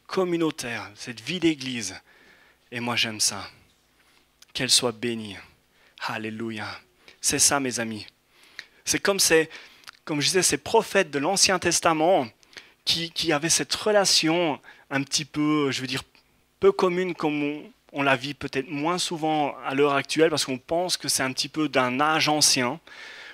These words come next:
où Dieu parlait à Samuel et il entendait de manière audible la voix.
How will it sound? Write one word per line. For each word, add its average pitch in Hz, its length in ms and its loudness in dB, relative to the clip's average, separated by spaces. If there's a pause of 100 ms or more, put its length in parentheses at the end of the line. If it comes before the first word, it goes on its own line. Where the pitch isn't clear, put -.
(100)
où 143 140 2
Dieu 165 520 6 (300)
parlait 147 600 4
à 127 180 -2
Samuel 147 840 4 (300)
et 135 100 0
il 139 140 0
entendait 143 800 4 (180)
de 135 60 -6
manière 127 360 0
audible 160 560 2
la 127 160 -2
voix. 139 520 -4